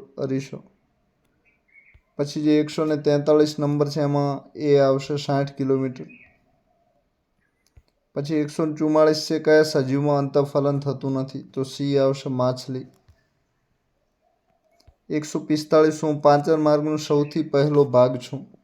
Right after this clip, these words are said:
તો જઠર. જઠર આવશે.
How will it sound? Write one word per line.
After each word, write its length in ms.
તો 120
જઠર. 460
જઠર 420
આવશે. 340